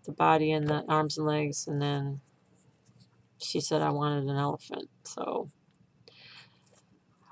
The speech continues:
um, so I got, like, halfway, I got the head of the elephant done. I was, like, halfway down its body, and then I miscounted somewhere.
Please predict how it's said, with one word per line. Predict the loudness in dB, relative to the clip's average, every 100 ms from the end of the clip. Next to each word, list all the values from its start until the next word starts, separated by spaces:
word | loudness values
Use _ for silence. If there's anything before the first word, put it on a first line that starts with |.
| -6
um, | 2 4 6 4 2 -2 -8
so | 0 4
I | 6
got, | 6 4
like, | 4 0
halfway, | 0 -2 -2 2 4 4 2
I | 0
got | 0 0 0
the | -2
head | 2 2
of | 2
the | 2 2
elephant | 4 2 0 2
done. | 2 4
I | 2
was, | 0 -4
like, | -6
halfway | -2 0 2 2
down | 4 2
its | -2
body, | 2 2 4 2 2
and | 2
then | 2
I | 2
miscounted | 0 -2 -2 -2 -2
somewhere. | -2 -6 -8 -10